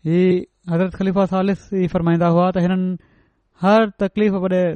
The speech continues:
صبر سان برداشت ڪئي آهي. الله تعاليٰ هنن سان مغفرت ۽ رحم جو ورتا فرمائي ۽ هنن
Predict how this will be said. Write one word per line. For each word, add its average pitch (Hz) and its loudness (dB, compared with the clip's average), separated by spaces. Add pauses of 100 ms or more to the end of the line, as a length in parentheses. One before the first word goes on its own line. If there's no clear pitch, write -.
صبر 180 -4
سان 170 -2
برداشت 139 -4
ڪئي 151 -4
آهي. 135 -6 (380)
الله 190 0 (100)
تعاليٰ 185 0
هنن 180 -2
سان 170 -4
مغفرت ۽ 170 -4 (120)
رحم 165 -2
جو 156 0
ورتا 151 -4
فرمائي ۽ 151 -2 (920)
هنن 185 0